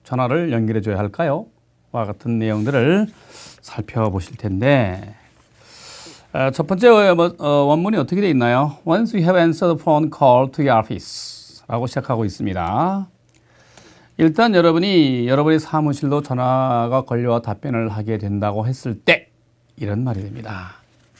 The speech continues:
응? 에, 여러분 사무실에 전화를 받게 된다고 하면 "Your next step, next step is to identify the caller and the purpose of the call."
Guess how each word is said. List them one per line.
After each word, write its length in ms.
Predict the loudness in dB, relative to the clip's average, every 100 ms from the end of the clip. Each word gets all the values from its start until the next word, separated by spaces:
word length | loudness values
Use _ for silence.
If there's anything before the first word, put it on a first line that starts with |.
| _ -2
응? 260 | 0 0 -4 -20 -20 -20 -20 -20 -18 0
에, 280 | 2 4 4
여러분 280 | 4 4 2
사무실에 460 | 0 -2 0 -2
전화를 380 | 0 2 2 2
받게 720 | 0 0 2 4 4 2 -2 -2
된다고 360 | 0 2 2 2
하면 580 | 2 6 8 8 4 -6
"Your 240 | -2 2
next 280 | 4 4 2
step, 240 | 2 0 0 _ _ _ _ _ _ _ -8
next 520 | -2 2 2 2 -8
step 400 | -6 2 2 2 _ -8
is 160 | -8 -8 _
to 200 | 0 0 4
identify 640 | 4 4 0 -4 -6 -4 -4
the 120 | -10
caller 580 | -2 0 0 -4 -10 -16 _ _ _ _ _
and 180 | 0 2
the 60 | 0
purpose 580 | -2 -2 0 0 -2 -4
of 60 |
the 120 | -4 -6
call." 720 | -2 0 0 -4 -10 -14 -18